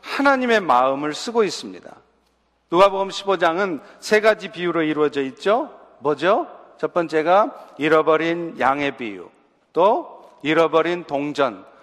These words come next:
드라크마의 비유, 그리고 잃어버린 아들의 비유입니다. 이 비유는 세 개지만 이 비유를 통해서 하나님이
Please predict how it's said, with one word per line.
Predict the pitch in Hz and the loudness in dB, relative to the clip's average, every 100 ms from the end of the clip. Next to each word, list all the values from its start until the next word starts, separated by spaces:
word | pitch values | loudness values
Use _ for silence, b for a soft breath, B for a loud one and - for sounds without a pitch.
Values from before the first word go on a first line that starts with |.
| _ | _
드라크마의 | 143 160 160 156 147 135 135 131 | 2 2 2 0 2 2 0 -2
비유, | 143 143 160 214 302 B B _ | -8 -6 -4 -4 -4 B B _
그리고 | 143 139 139 | -6 -2 -2
잃어버린 | 131 143 135 135 139 160 180 b b | 0 0 2 0 -2 -8 -12 b b
아들의 | - 113 139 135 131 131 135 - _ | -6 -4 -4 -2 -2 -2 -6 -16 _
비유입니다. | - 151 135 110 92 101 - b b b | -12 -8 -8 -10 -14 -16 -18 b b b
이 | 185 214 | -4 -4
비유는 | - 208 220 220 208 | -4 -2 0 0 -4
세 | - 220 | -2 -2
개지만 | 214 226 170 165 160 180 110 95 - B B B - | 0 -2 -4 0 2 0 -4 -14 -20 B B B -8
이 | 175 208 | -4 -4
비유를 | - 196 220 214 208 | -4 -2 0 0 -2
통해서 | 196 190 180 180 | -2 -2 -2 -2
하나님이 | 190 190 180 175 175 170 165 | -2 0 -2 -2 -4 -4 -6